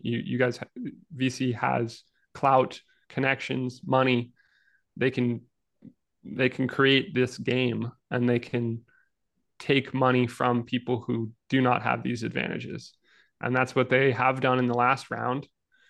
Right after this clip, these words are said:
And that's what they're gonna keep doing until, uh, until people wise up or the S E C, um, says, "All right, we, we can't do this anymore." And because the V Cs are, are clever about how they do it, they're not eg-,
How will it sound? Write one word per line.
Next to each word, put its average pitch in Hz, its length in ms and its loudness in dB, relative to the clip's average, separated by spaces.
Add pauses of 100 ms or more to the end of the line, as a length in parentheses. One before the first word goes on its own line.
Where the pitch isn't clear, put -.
(440)
And 120 160 -2
that's 123 200 0
what 135 80 2
they're 127 100 2
gonna 127 140 2
keep 156 220 -2
doing 131 320 2
until, 123 460 2
uh, 120 300 0 (480)
until 147 180 -2
people 139 280 2
wise 143 360 4
up 139 280 2 (880)
or 131 480 4
the 127 120 -4
S 135 220 -2
E 131 80 -4
C, 127 560 -2 (380)
um, 123 380 -2
says, 131 300 -2
"All 135 60 -6
right, 131 300 2
we, 135 200 0
we 135 120 -2
can't 123 260 -4
do 120 120 -2
this 113 240 -4
anymore." 127 440 -6 (320)
And 143 400 0 (420)
because 170 640 2 (280)
the 135 340 -10
V 151 160 4
Cs 143 320 2
are, 127 380 4
are 123 260 -2 (100)
clever 160 360 6
about 120 240 2
how 120 120 2
they 123 140 0
do 123 180 2
it, - 160 0
they're 131 120 0
not 139 180 2
eg-, 123 160 -2